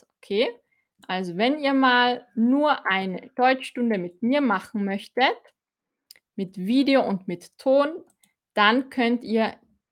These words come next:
euch hier registrieren. Ihr habt gleich einen Rabatt dabei bei diesem Link. Sehr gut. Aha. Also das war der Stream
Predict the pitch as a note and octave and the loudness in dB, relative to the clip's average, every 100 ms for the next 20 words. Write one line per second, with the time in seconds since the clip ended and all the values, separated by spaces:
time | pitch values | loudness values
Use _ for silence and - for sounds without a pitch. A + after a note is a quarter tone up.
0 | _ F3+ F#3+ G3 - - A#3+ A#3+ G3 F#3+ | _ -2 -2 -4 -10 -2 2 2 0 -4
1 | F3 F3 - A3+ B3+ D#4 - G3 G3 B3+ | -6 -8 -6 0 2 2 -2 -4 0 0
2 | B3+ - G#3 G3 A3 - _ _ _ _ | -2 -4 0 2 0 -6 _ _ _ _
3 | _ _ _ - G3 G#3+ G3+ G3+ - F#3+ | _ _ _ 2 2 4 0 -2 -8 -2
4 | G3 F#3 E3 F3+ F3 - - - _ _ | 0 -2 0 -2 -2 -8 -20 -20 _ _
5 | _ E3+ E3 E3+ E3+ - - - _ _ | _ -6 -4 -4 -6 -8 -12 -18 _ _
6 | E3+ E3+ G3 G3 F#3 F3 F3 E3+ - - | -10 -6 -6 -4 -2 -2 -4 -6 -12 -20
7 | _ _ _ _ _ _ _ _ _ _ | _ _ _ _ _ _ _ _ _ _
8 | _ - - _ _ _ _ - - - | _ -20 -20 _ _ _ _ -18 -10 -4
9 | F#3+ F#3 F#3 F3+ - - - - _ _ | 2 2 2 -4 -14 -18 -20 -20 _ _
10 | _ _ _ _ _ _ _ F3+ F3+ F3+ | _ _ _ _ _ _ _ -10 -8 -4
11 | F3 G#3 B4+ - - _ _ _ _ _ | 0 0 0 -6 -20 _ _ _ _ _
12 | _ _ F3+ F#3 F3+ E3 A3 D#4+ - D4 | _ _ 0 2 0 4 4 6 4 2
13 | A#3+ A#3 B3 - - B3 D4 | 4 0 -2 -12 -4 -2 -2